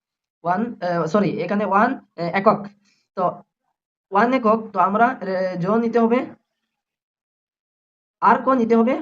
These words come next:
ওয়ান একক, আর্কও নিতে হবে ওয়ান একক। তো আমরা ধরে নিয়েছি এতটুকু পর্যন্ত ওয়ান একক, এতটুকু পর্যন্ত ওয়ান একক। তো ওয়ান একক যাওয়ার পর আমরা কি করব? আরেকটা ব্যাসার্ধ তৈরি করব, করার পরে যে কোণটি পাবো সেটি কি? ওয়ান রেডিয়ান।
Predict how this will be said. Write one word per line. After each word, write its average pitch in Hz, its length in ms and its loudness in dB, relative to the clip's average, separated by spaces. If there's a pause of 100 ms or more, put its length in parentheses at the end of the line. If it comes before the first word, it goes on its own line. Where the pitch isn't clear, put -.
ওয়ান 175 180 2
একক, 156 260 -4
আর্কও 196 300 -4
নিতে 208 220 -6
হবে 247 260 -4 (240)
ওয়ান 247 320 -2 (240)
একক। 170 260 -2 (280)
তো 185 60 -4
আমরা 220 200 2
ধরে 226 140 2
নিয়েছি 233 460 0
এতটুকু 220 320 -2
পর্যন্ত 226 300 -2
ওয়ান 208 520 -4
একক, 156 260 -4 (100)
এতটুকু 190 280 -6
পর্যন্ত 139 300 -4
ওয়ান 165 220 0
একক। 117 220 -8 (560)
তো 180 60 -4 (640)
ওয়ান 202 140 -2
একক 247 380 -2
যাওয়ার 202 300 2
পর 196 280 2 (100)
আমরা 196 480 0
কি 202 80 -8
করব? 220 180 0
আরেকটা 233 480 0
ব্যাসার্ধ 202 380 -4 (480)
তৈরি 202 180 4
করব, 143 220 -2
করার 233 240 2
পরে 233 140 2
যে 220 120 0
কোণটি 220 220 -4
পাবো 190 260 -2
সেটি 180 200 -6
কি? 262 200 -2 (560)
ওয়ান 220 440 2
রেডিয়ান। 220 360 4